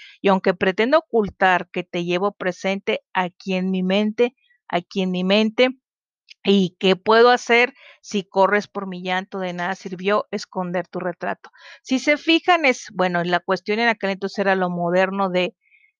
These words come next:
de ese amor que sentía Manuel Acuña por Rosario y de que Oscar Atié, sabrá Dios a quién le habrá dedicado esa canción, pero anteriormente las cos-, las canciones decían cosas bonitas a las mujeres y ahora,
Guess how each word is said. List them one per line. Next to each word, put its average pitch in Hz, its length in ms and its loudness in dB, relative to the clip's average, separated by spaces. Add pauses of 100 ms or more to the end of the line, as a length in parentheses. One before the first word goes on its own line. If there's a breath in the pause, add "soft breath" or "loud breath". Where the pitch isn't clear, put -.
(120)
de 214 240 4
ese 240 220 2
amor 214 420 2
que 214 120 -6
sentía 185 640 -8
Manuel 185 340 -8
Acuña 180 440 -8
por 185 220 -12
Rosario 180 440 -8
y 190 60 -4
de 180 120 -6
que 190 140 -4
Oscar 214 280 -2
Atié, 233 320 -2
sabrá 190 340 -2
Dios 185 200 -2
a 196 60 -4
quién 180 220 -6
le 180 60 -2
habrá 180 260 2 (300 loud breath)
dedicado 190 440 2
esa 196 160 0
canción, 311 400 0 (300 loud breath)
pero 277 200 6
anteriormente 311 680 2
las 277 240 2
cos-, 269 440 4
las 233 260 0
canciones 254 540 0
decían 254 360 -2
cosas 254 420 0
bonitas 240 600 -2
a 240 100 2
las 226 260 0
mujeres 254 760 2 (320 soft breath)
y 180 180 0
ahora, 214 680 4